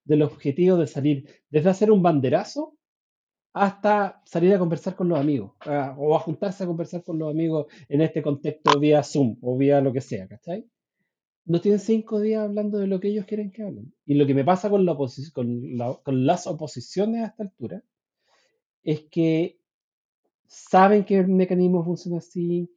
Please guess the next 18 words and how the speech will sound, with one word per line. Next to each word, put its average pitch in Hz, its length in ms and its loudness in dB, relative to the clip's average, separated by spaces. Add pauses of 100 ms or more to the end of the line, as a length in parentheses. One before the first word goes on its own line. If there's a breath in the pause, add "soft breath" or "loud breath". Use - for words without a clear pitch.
(360 soft breath)
ven 196 380 6
que - 80 -2
el 185 80 2
meca-, 185 340 0
cómo, 175 480 0
cómo 180 220 2
opera 185 280 4
la 165 140 2
derecha 143 440 -4
para 147 160 -14
estos 151 280 -14
efectos, - 560 -16 (320)
y 143 100 -6
caen 196 280 0
una 208 160 0
y 202 80 -4
otra 208 200 -10
vez. 185 160 -14